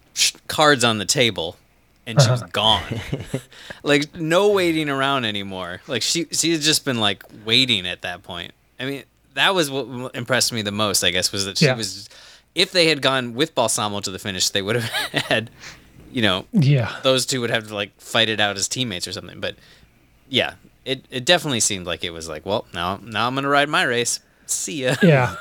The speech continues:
Speaker 2: It was,
Speaker 3: Uh,
Speaker 2: uh, there was so much going on in that race. It was awesome. But I did see a comment float around on, on Twitter, and I can't remember who,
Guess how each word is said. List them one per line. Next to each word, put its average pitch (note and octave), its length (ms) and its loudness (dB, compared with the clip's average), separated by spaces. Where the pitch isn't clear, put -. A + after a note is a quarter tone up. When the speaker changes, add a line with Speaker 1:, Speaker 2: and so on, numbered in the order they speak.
Speaker 2:
It G#3+ 120 4
was, F3 240 2
Speaker 3:
Uh, D#3+ 260 -4
Speaker 2:
uh, G#3 160 2
there G3+ 220 2
was E3+ 120 2
so G3 140 2
much E3+ 240 2
going D3 180 4
on C3+ 220 4
in C#3 100 4
that C#3+ 120 4
race. D3 280 2
It D#3 60 4
was C3 140 4
awesome. C3 340 2
But C3 340 2
I F3+ 140 4
did F3+ 280 0
see G3 200 2
a E3 80 2
comment F3 500 2
float D#3+ 420 2
around D3+ 520 4
on, D3 440 2
on C#3 220 4
Twitter, D#3 520 2
and C#3+ 260 2
I C3+ 40 4
can't F3+ 200 2
remember D3 300 4
who, C3+ 440 2